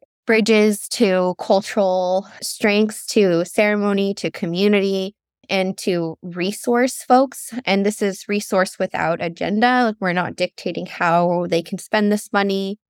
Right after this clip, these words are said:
This is about meeting their needs and, um, trusting them to know their needs and to know how to, um, take good care of themselves and of others and just being there as supports. We're really excited that,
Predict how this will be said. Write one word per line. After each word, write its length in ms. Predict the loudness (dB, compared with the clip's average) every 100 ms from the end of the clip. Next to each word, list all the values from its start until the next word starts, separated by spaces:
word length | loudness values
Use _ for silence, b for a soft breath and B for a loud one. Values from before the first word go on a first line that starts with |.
| _
This 240 | -4 -4 -4
is 140 | -6
about 240 | -2 -2 0
meeting 320 | -2 -2 -2
their 160 | -2
needs 500 | -2 0 0 0 -6 -8 -2
and, 460 | 0 2 0 -4 -6
um, 360 | -4 -2 -2 -4
trusting 720 | -2 -2 -2 -6 -8 -8 -6
them 360 | -2 -2 -2 -8
to 120 | -2 2
know 320 | 4 4 2
their 200 | 0 -2
needs 400 | -4 -6 -8 -2
and 200 | 0 -2
to 360 | -4 -4 -4 -8 _ _ 0
know 160 | 0
how 180 | 0 -2
to, 300 | -2 -2 -2 -6 _ _
um, 240 | -2 -2 -2
take 240 | -2 -4
good 140 | -4 -2
care 180 | 0
of 80 | 0
themselves 500 | -2 -4 -2 -2 -2
and 140 | -6 -4
of 100 | -2
others 340 | 0 0 -2
and 100 | -4
just 200 | -6 -6
being 220 | -8 -2
there 160 | 0 2
as 120 | 0
supports. 760 | -6 -4 2 2 2 -4 -20 -14 -4
We're 140 | -2
really 240 | 2 2
excited 440 | 0 -2 -6 -6 -6
that, 140 | -8